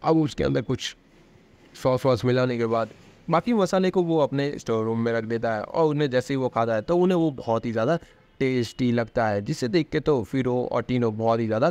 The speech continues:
खुश हो जाते हैं कि "भाई, कितना लजीज खाना है भाई।" इस चीज़ को एक्सप्लेन करते करते मेरे मुंह में इतनी प्यास लग गई है।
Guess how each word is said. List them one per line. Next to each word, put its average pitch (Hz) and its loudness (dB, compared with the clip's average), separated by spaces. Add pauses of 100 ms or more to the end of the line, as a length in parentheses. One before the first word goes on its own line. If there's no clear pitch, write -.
(120)
खुश 117 -2
हो 117 2
जाते 113 0
हैं 110 -2
कि 117 -4
"भाई, 110 0 (1500)
कितना 185 4
लजीज 131 2
खाना 120 0
है 113 2
भाई।" 147 0
इस 160 -6
चीज़ 156 -2
को 160 2
एक्सप्लेन 143 0
करते 135 -2
करते 135 0
मेरे 165 2
मुंह 170 0
में 160 4
इतनी - -6
प्यास 127 0
लग 120 -4
गई 120 -2
है। 117 0